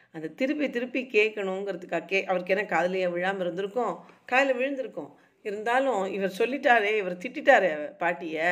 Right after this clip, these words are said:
அணுக்க தொண்டறதுக்காக வேணும்னே, "எனக்கு கேட்கலையே, திருப்பி சொல்லு, சொல்லு" அப்படின்னாளாம் பெரியவா. அது மாதிரி அந்த பாட்டியோட அந்த குறைய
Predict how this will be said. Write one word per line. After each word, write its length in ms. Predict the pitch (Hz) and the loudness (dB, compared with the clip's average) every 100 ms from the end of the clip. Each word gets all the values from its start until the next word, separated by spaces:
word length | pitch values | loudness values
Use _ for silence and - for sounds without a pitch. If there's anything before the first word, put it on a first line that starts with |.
| 156 - | 0 -2
அணுக்க 280 | - 196 202 | -8 -6 -4
தொண்டறதுக்காக 760 | 185 156 160 151 - 208 202 180 180 - - _ - | -2 -2 0 -4 -2 0 2 0 -4 -20 -20 _ -2
வேணும்னே, 640 | 202 214 208 226 185 170 170 - _ | 0 2 0 0 0 -2 -8 -20 _
"எனக்கு 600 | 226 226 226 208 262 262 | -6 -2 2 4 2 0
கேட்கலையே, 520 | - 302 302 262 226 226 - _ _ | -2 -2 0 -2 -2 -6 -12 _ _
திருப்பி 320 | 285 294 311 | -6 -2 -2
சொல்லு, 220 | 294 269 | -2 -6
சொல்லு" 340 | 262 294 294 415 - _ _ _ | -6 -6 -6 -8 -16 _ _ _
அப்படின்னாளாம் 720 | 214 202 208 208 175 147 143 | -4 -2 -4 -2 -2 -4 -8
பெரியவா. 300 | 143 156 151 - _ - - _ | -8 -8 -8 -10 _ -20 -20 _
அது 140 | 190 | -2
மாதிரி 200 | 214 262 | 2 2
அந்த 140 | 220 180 | 2 0
பாட்டியோட 640 | 180 175 196 208 190 170 | 0 0 0 -4 -4 -2
அந்த 340 | 160 156 151 | -4 -6 -10
குறைய 340 | 147 165 196 | -6 -2 0